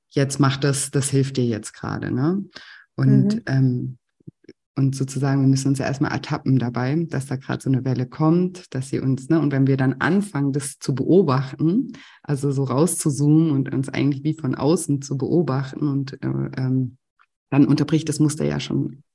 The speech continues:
Speaker 1: eigentlich von alleine, ne, so ein bisschen, dass, ähm, dass wir nicht einfach mehr reagieren, sondern es gibt uns eben nochmal so einen kleinen,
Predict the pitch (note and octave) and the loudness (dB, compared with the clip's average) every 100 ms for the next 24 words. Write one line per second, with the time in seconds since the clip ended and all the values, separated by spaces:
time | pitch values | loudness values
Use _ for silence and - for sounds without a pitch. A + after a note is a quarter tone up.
0 | - D3+ C#3+ - C#3 C#3 C#3+ D3+ B2+ B2+ | 2 4 4 2 2 2 2 4 2 2
1 | E3+ F3+ C#3 C#3 C3+ D3 F3 - - - | 0 0 0 -2 -2 -2 -2 -4 -16 -18
2 | - _ - C#3 - - C#3 C3+ C3+ C3 | -20 _ -6 -6 -6 -4 0 4 4 4
3 | C#3 C#3 D3 D3+ C#3 C3+ C3 C3+ C3 C3+ | 0 4 4 4 0 0 2 2 2 4
4 | C3+ C3 D3 D#3 C#3 C3+ C3+ C3+ D#3 D#3 | 4 2 2 2 2 2 2 0 -6 -2
5 | C3 C3+ - C3+ C3+ C#3 C3 C3 C3 - | -4 -2 -2 0 0 -2 -2 -2 -4 -4
6 | C3+ C3+ C3+ C3+ | 0 4 4 0